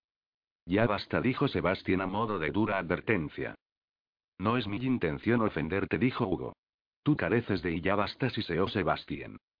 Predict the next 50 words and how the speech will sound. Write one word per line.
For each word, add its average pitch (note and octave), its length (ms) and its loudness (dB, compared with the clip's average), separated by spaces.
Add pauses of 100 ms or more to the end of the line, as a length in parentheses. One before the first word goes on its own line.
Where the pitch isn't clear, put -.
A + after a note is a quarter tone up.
(260)
Mantuvo F2+ 540 0
los F#2 180 -2
ojos A#2 320 -2
fijos C3+ 340 -4
al F#2+ 100 -2
frente F#2 360 0
y A2 60 4
la F2+ 120 2
espalda G#2 440 0
recta F#2+ 380 -2
como D#2 220 -2
el D2+ 100 -2
acero. C2+ 420 -4 (460)
Hugo A#2 220 0
soltó F#2+ 360 0
un B2 220 0
gruñido G2 460 0
cuando F2+ 300 -2
Robert F#2+ 420 0
lo A2 100 -2
reprendió F#2+ 640 0
con E2+ 160 2
un G2+ 160 -4
codazo. F2+ 440 -2 (480)
Hugo A2+ 240 0
solía A2 380 2
hablar F#2 320 2
sin F2 200 0
pensar, F#2 560 0 (100)
Sebastián F#2+ 600 0
lo D#2 100 -2
sabía. E2+ 460 -2 (520)
Aquel B2 340 2
hombre A#2 280 -2
le F#2 120 2
había B2 240 2
salvado F#2+ 480 -2
la D2+ 100 -4
vida G#2 300 0
en F2+ 120 -4
la F2 80 -2
batalla A2+ 420 2
y A2+ 60 4
era B2+ 200 2
un B2 220 -4
buen G2 240 0
camarada G2 520 -2
en F2+ 120 -6
la E2 80 -2
lucha, G#2 380 2